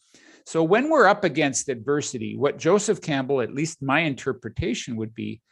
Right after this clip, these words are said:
is that when we're up against adversity, we ultimately have a choice. We can either grow from that or we survive.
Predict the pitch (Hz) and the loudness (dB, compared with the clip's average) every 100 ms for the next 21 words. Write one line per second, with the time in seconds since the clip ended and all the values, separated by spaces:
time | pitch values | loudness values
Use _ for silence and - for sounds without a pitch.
0 | _ _ - 127 143 139 131 123 151 151 | _ _ -8 -2 -2 0 0 2 2 2
1 | 214 156 139 - 143 123 143 139 127 123 | 0 0 -2 -2 -4 -2 -4 -4 -8 -6
2 | 113 120 - 190 214 202 151 139 120 117 | -6 -2 0 0 0 -4 -4 -4 -4 -4
3 | 110 - 117 - - - 127 156 185 185 | -6 -8 -8 -8 -12 -12 -10 -6 -2 0
4 | 135 113 139 220 269 180 123 110 107 110 | -2 2 6 6 6 0 -2 -2 -4 -4
5 | 143 139 143 - 139 101 101 - | -2 -2 -2 -2 -4 -2 -4 -4